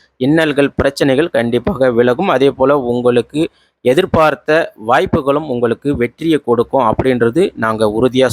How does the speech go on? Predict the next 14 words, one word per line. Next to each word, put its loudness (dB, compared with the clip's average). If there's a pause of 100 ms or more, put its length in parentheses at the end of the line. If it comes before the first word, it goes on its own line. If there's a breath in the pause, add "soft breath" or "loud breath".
சொல்றோம். 0 (440 soft breath)
அந்த 0
எம்பெருமான் 2
ஏழுமலையானை 0 (120)
பார்த்துட்டு, 0 (100)
"கோவிந்தா, 2
கோவிந்தா, -2 (100)
எங்களுக்கு -2
ஒரு -2
நல்ல 0
வழியை 0
காமியப்பா" 0
அப்படின்னு -4 (200)
வேண்டிட்டு, -2